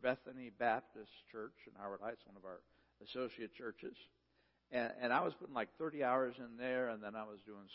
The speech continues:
school at the same time, and it didn't give me a lot of opportunity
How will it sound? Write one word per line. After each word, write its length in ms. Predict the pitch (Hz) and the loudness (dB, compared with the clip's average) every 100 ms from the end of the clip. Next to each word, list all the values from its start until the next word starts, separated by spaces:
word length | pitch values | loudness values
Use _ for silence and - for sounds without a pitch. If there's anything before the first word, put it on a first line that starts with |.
| - | -12
school 360 | 156 156 151 | -6 -2 -2
at 100 | 135 | -4
the 100 | - 107 | -6 -12
same 260 | 127 120 113 107 | -6 -6 -6 -10
time, 440 | 123 110 110 110 107 | -6 -4 -2 -4 -8
and 120 | 98 95 _ - - _ | -12 -16 _ -20 -20 _
it 60 | 190 | 0
didn't 120 | 202 | 6
give 120 | 202 | 6
me 60 | 180 | 8
a 80 | 135 | 6
lot 420 | 123 131 147 170 | 6 -2 -2 -2
of 120 | 147 | 4
opportunity 880 | 139 117 123 117 175 160 127 107 104 | 4 4 -4 -12 -10 -6 -4 -4 -6